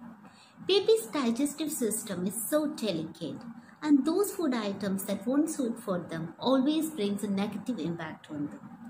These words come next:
So let's see what all that we should not give to your babies before one year. So first comes the honey. Honey is natural and, you know, it's sweet in taste.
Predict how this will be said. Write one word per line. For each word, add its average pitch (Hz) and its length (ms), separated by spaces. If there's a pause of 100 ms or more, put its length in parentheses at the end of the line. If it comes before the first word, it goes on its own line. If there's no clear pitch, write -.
(400)
So 285 160
let's 277 420
see 190 120
what 196 340
all 370 160
that 277 140
we 233 80
should 220 200
not 202 260
give 254 220
to 233 120
your 190 180
babies 190 300
before 254 380
one 214 440
year. - 140 (1080)
So 277 180
first 440 400
comes 202 380
the 294 140
honey. 285 420 (560)
Honey 349 240
is - 180
natural 185 600
and, 190 120
you 190 60
know, 214 240
it's - 160
sweet 202 260
in 165 140
taste. - 460